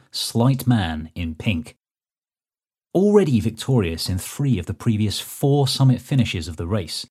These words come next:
Pantani couldn't help himself. On the twisting road to Madonna di Campiglio, he crushed everyone.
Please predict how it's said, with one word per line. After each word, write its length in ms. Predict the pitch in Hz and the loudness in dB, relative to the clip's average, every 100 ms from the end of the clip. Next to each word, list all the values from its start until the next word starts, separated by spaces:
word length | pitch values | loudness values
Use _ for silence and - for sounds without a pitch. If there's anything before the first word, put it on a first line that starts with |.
| _ _ _ _ | _ _ _ _
Pantani 680 | - 131 - - 135 131 127 - _ | 4 4 6 6 8 8 4 -4 _
couldn't 280 | - 101 98 | -2 0 0
help 260 | - 87 - | -2 -6 -6
himself. 560 | 82 - 85 76 - _ _ _ _ _ | -8 -8 -8 -10 -14 _ _ _ _ _
On 140 | 120 107 | 4 4
the 60 | |
twisting 580 | - - 147 - 139 123 | 4 2 0 2 6 8
road 320 | 123 104 87 | 8 6 2
to 100 | - | 0
Madonna 460 | 98 95 113 113 113 | 0 2 4 4 4
di 100 | 113 | 2
Campiglio, 680 | 117 107 131 113 82 80 78 _ _ | 2 2 2 2 2 -4 -8 _ _
he 160 | - 131 | 2 2
crushed 500 | 135 156 107 - - - - | 2 -2 0 -4 -8 -8 0
everyone. 540 | 110 82 82 80 71 | 0 2 -4 -6 -10